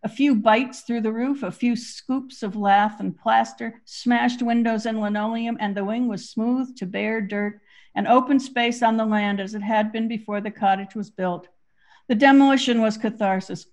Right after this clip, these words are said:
All those years of dithering about what to do with the ruin, all those years of family argument and avoidance and lack of resources, financial and emotional, gone with the dump truck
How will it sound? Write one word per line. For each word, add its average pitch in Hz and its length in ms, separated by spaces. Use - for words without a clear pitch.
All 247 300
those 220 340
years 202 300
of 170 260
dithering 214 480
about 180 260
what 247 240
to - 80
do 208 240
with 233 160
the 190 120
ruin, 190 380
all 247 340
those 226 260
years 196 220
of 160 140
family 247 440
argument 226 460
and 185 100
avoidance 220 560
and 190 180
lack 220 300
of 226 120
resources, 202 760
financial 190 540
and 214 100
emotional, 196 560
gone 240 360
with 247 100
the 262 80
dump 196 400
truck 180 340